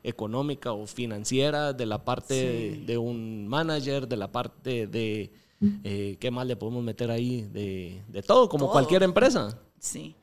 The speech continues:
Speaker 1: ¿Cuál ha sido la que tal vez decís, "Ojo en esto"? O "No me esperaba que esta parte fuera importante de la música"?
Speaker 2: Sí,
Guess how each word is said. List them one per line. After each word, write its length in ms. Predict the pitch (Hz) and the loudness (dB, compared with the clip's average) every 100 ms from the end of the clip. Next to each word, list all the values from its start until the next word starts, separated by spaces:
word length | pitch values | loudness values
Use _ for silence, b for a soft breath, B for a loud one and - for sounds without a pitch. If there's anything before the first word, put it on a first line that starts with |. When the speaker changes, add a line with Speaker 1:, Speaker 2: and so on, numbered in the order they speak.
| _ | _
Speaker 1:
¿Cuál 180 | - 160 | 4 6
ha 40 | 170 | 6
sido 160 | 196 | 6
la 260 | 196 185 - | 4 4 2
que 100 | 135 | 0
tal 220 | - 120 | 0 0
vez 420 | 123 143 - - - _ _ | 4 2 2 -4 -10 _ _
decís, 600 | 127 120 131 139 - - _ _ _ _ - | 0 2 2 2 0 -4 _ _ _ _ 0
"Ojo 260 | 147 147 | 0 2
en 80 | 131 | -2
esto"? 300 | 139 - 104 - _ _ _ _ | -2 -6 -10 -16 _ _ _ _
O 560 | - 143 170 - - _ _ | 2 4 4 2 -6 _ _
"No 260 | - 127 139 | -6 2 4
me 100 | 147 | 4
esperaba 480 | - 131 120 143 143 | 4 4 4 4 2
que 160 | 120 101 _ _ | -4 -6 _ _
esta 400 | 123 135 - 120 | -4 -2 -2 -2
parte 320 | - 135 135 | 0 0 0
fuera 220 | 123 139 127 | 0 0 0
importante 580 | 131 123 98 120 123 | -2 -4 -2 -4 0
de 60 | 127 | -2
la 100 | 101 | -2
música"? 380 | 117 127 110 107 - | -4 -6 -6 -12 -16
Speaker 2:
Sí, 300 | - 165 | -20 -18